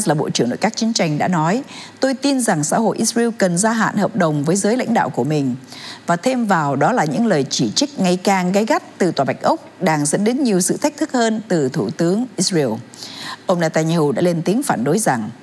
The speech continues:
phía Hamas hy vọng áp lực từ bên ngoài và bên trong sẽ khiến cho Israel phải đầu hàng trước những yêu cầu thái quá này. Nhưng áp lực của cộng đồng quốc tế nên nhắm vào Hamas.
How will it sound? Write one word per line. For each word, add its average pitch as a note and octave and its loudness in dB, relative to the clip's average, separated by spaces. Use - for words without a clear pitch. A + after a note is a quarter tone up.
phía B3 0
Hamas F3+ 0
hy C#4 2
vọng G#3+ 0
áp E4+ 0
lực F#3+ 2
từ F#3+ 4
bên A#3 2
ngoài D3+ 2
và D#3 2
bên G#3+ 0
trong A#3+ 0
sẽ - 0
khiến C#4+ 0
cho C4+ -2
Israel C4 0
phải C#3 2
đầu D#3 2
hàng D#3+ 0
trước A#3+ -2
những G3+ 0
yêu G#3 2
cầu C#3+ -2
thái G3 0
quá B3+ 0
này. C3+ -2
Nhưng C4+ 2
áp D4 0
lực G3 0
của E3+ -2
cộng - 2
đồng F3+ 2
quốc A#3+ 0
tế A#3+ 2
nên F#3+ 2
nhắm A#3 2
vào D3+ 2
Hamas. E3+ 0